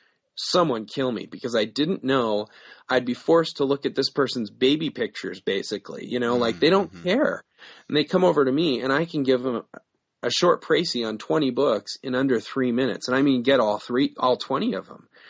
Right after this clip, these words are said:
Speaker 2: Mm-hmm.
Speaker 1: So another thing to be aware of nowadays is that people want to be captured. They want to be grabbed instantly.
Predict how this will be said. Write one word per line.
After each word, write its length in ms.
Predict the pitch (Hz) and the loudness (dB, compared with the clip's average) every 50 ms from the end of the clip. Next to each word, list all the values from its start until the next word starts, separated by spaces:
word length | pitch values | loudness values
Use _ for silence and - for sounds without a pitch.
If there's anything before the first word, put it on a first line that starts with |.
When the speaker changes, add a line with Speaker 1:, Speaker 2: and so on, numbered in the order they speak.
| - 101 | -20 -20
Speaker 2:
Mm-hmm. 220 | 95 95 92 87 | -20 -18 -18 -12
Speaker 1:
So 460 | 87 87 - 165 160 160 160 156 - _ _ _ _ _ _ _ _ _ _ _ _ - | -6 -2 2 4 4 6 4 2 0 _ _ _ _ _ _ _ _ _ _ _ _ -4
another 300 | 143 151 156 185 196 196 | 0 2 2 4 2 2
thing 180 | - 185 180 | 0 -2 -4
to 60 | 170 | -2
be 100 | 147 156 | 0 0
aware 300 | 151 143 139 147 170 196 | 0 2 4 2 2 2
of 160 | 208 - 120 123 | 2 0 -2 -2
nowadays 480 | 127 117 127 127 123 123 127 123 127 | 0 0 2 2 2 2 0 0 -2
is 100 | 127 113 | -2 0
that 140 | 127 117 - | 0 0 0
people 320 | - 151 156 156 170 165 | 2 -2 -2 0 0 0
want 160 | 151 143 131 139 | 2 2 2 2
to 40 | |
be 140 | 127 123 120 | 0 -2 -4
captured. 800 | - - - - - 117 120 120 - - 160 160 165 170 190 180 _ _ _ _ - | -6 -8 -8 -6 -6 -6 -6 -8 -6 -2 -2 0 -2 -2 -6 -14 _ _ _ _ -2
They 80 | - 123 | 0 2
want 180 | 127 127 123 123 | 2 2 2 0
to 40 | |
be 240 | 110 117 107 104 101 | 0 -2 -2 -2 -4
grabbed 540 | - - 127 120 120 120 131 151 175 175 - | -6 -4 -2 2 2 4 4 2 0 -2 -2
instantly. 680 | - 151 139 135 - - - 107 87 110 117 123 135 | -2 -2 -2 -2 -4 -4 -4 -4 -4 -4 -6 -6 -8